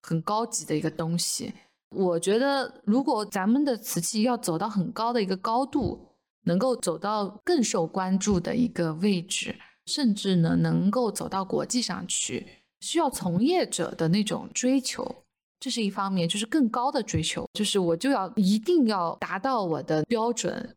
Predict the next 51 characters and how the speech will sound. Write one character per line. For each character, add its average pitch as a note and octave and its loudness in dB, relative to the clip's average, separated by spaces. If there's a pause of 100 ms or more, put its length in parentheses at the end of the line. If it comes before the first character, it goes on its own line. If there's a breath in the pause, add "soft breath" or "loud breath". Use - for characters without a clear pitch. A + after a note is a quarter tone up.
(180)
不 B3 4
达 E3+ -2
到 G3+ 0
我 D#3+ 0
就， F3 2
我 F3 0
就 G#3+ 0
不 G#3+ 2
出 B3 0
品， - -4 (400)
把 E3+ -4
自 G#3+ -4
己 G3 0
的 E3 2
情 F3 0
感 F3+ -4
啊， D#3+ 0
所 F3+ 0
有 F3+ 2
的 D#3 2
天 G#3+ 0
赋 G#3 0
也 E3 0
好， E3 -2
就 F3+ -2
是 E3 -2 (100)
投 F#3 0
入 A#3+ 4
进 F#3 0
去， E3 0
你 E3 4
做 B3 0
出 A3+ 0
很 D#3+ 0
经 A#3+ 4
典 F3 -2
的 D#3 0
东 F3 -2
西， E3+ -2
然 E3 -4
后 G#3+ -2
又 B3 2
很 E3 4
符 F3+ -2
合 A#3+ 0
当 C4+ -4
代 B3+ -2
性 F3 4
的 D#3+ 0
东 D#3+ 0
西， - -4